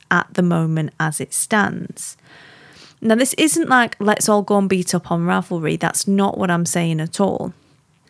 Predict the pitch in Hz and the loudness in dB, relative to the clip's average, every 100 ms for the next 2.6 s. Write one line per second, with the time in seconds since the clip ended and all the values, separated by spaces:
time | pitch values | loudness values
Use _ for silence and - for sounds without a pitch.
0 | _ _ _ _ _ _ - 220 233 - | _ _ _ _ _ _ 0 2 2 0
1 | 202 196 - 190 190 - 180 160 - 190 | -2 0 0 0 0 -2 -4 -4 0 -2
2 | 196 196 180 170 170 180 | 0 -4 -2 -2 -2 -6